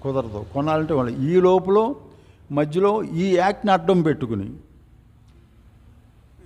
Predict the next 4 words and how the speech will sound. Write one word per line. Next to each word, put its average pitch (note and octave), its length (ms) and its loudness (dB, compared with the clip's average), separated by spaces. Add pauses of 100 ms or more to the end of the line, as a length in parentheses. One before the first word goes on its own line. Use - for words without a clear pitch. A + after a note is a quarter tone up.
(680)
గవర్నమెంట్, E3+ 460 2
ప్రభుత్వ D#3+ 480 -4
ఉద్యోగులు D#3 380 -2
కూడా F#3+ 600 -2